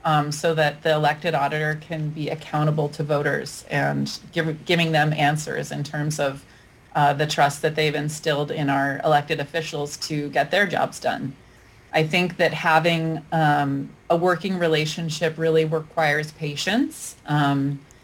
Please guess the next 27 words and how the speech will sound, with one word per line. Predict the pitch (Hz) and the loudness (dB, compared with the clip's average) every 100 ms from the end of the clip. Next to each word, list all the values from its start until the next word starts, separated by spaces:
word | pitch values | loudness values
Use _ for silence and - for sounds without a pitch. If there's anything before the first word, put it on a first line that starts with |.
| _ - - - - | _ -20 -20 -6 0
it | 160 | 0
requires | 160 175 156 160 156 | 2 4 6 4 2
humility, | 185 165 156 156 170 196 233 233 | 0 2 2 2 0 0 0 0
and | - 160 | 0 0
it | 156 | 0
also | 156 156 156 170 160 160 156 | -2 -2 -2 0 2 2 2
requires | 160 160 165 165 170 | 0 2 2 2 0
some | 190 | -6
negotiation. | 185 175 165 160 165 160 156 135 | -6 -2 -2 -2 -4 -4 -4 -4
There | 143 147 147 | -2 0 0
is | 165 160 | 0 0
a | 170 | 2
natural | 147 151 - 170 | 2 2 -2 -4
tension, | 165 156 151 165 156 180 - - - - - | -2 -2 -2 -2 -4 -4 -10 -20 -20 -20 -4
and | 160 147 147 143 | 2 4 4 4
it's | 147 143 | 0 0
perfectly | - 156 170 170 | 0 2 2 2
healthy | 165 156 156 202 | 2 2 2 -2
for, | 208 - 160 151 147 - | -4 0 2 4 2 0
um, | 147 147 135 131 143 - - | 0 0 -2 -8 -12 -14 -6
quality | - 175 165 165 | 4 6 6 2
decisions | 156 156 170 156 151 160 160 | -2 -2 -2 -2 0 -2 -6
to | - 160 156 | -10 -4 2
have | 147 139 | 2 2
different | 156 151 156 | -2 -4 -4
perspectives | - 156 - 135 - 139 - | -6 -4 -2 -2 -4 -12 -12
considered. | 143 135 - - - | -14 -14 -12 -12 -12